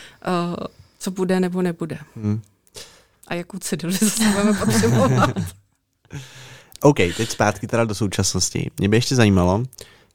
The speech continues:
Speaker 2: jaký, eh, komunikační kanály nejčastěji používáte, nebo obecně používáte? Možná jich bude tolik, že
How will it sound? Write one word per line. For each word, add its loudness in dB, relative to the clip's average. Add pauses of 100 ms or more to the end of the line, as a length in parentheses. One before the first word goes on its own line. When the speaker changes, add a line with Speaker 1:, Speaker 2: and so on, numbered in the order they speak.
Speaker 2:
jaký, -2 (180)
eh, -6 (200)
komunikační 2
kanály 4
nejčastěji 0
používáte, 2
nebo 2 (420)
obecně -2
používáte? -2
Možná -2
jich -8
bude 0
tolik, -2
že -2